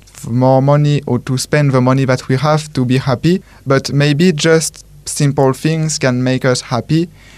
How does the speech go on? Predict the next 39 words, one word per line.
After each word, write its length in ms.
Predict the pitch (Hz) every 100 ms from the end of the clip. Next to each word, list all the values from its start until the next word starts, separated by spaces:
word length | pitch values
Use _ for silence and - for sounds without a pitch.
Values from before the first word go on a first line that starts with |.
| - -
without, 680 | 131 131 151 156 147 -
uh, 680 | 131 117 117 113 110 107 113 127 - _ -
without 320 | 123 127 120
thinking 380 | 135 127 139 131
about 260 | 123 120
money. 260 | 135 127 120
Just 200 | 127 131
spending 520 | - 131 131 127 127
time 260 | 139 131 123
with 180 | 117
friends, 360 | - 143 151 151
for 120 | 131
example, 540 | 120 120 123 143 156 156 - - -
can 200 | - 127
make 260 | 139 131 -
you 80 | 131
happy. 420 | 127 123 165 190 196 - - -
And 220 | 139 131
you 60 | 135
don't 240 | 151 151
need 240 | 160 151
to, 540 | 143 127 123 120 117 117
for 140 | 135
example, 300 | 123 127 135
invite 480 | 127 131 123 135 123
them 200 | 135 131
in 100 | 123
a 100 | 123
big 220 | 143 135
restaurant 640 | 139 143 143 135 139 139 139
to 80 |
buy 220 | 127 127 123
them, 340 | 127 127 120 - -
uh, 500 | 117 113 110 110 107 - -
really 320 | 135 139 135
expensive 560 | 120 - 131 127 127 131
meals. 400 | 147 170 160 - - - - -
But 140 | 139
just 340 | 143 185 180